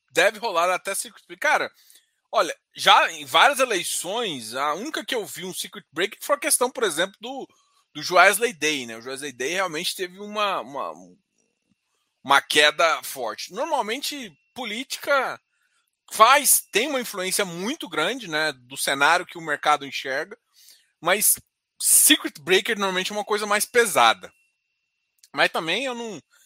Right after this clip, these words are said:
eu não me, eh, nem quero tentar, né? Você meteorologista de circuit breaker é a pior coisa do mundo. É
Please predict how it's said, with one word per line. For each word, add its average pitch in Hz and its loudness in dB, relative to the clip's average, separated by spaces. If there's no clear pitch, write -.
eu 123 -12
não 147 -14
me, 139 -8
eh, 101 -8
nem 151 2
quero 208 4
tentar, 120 2
né? 104 -12
Você 117 -8
meteorologista 135 -6
de 156 -10
circuit - -8
breaker 180 -6
é 208 -2
a 160 -4
pior 147 -4
coisa 170 -8
do 123 -16
mundo. 107 -16
É 101 -12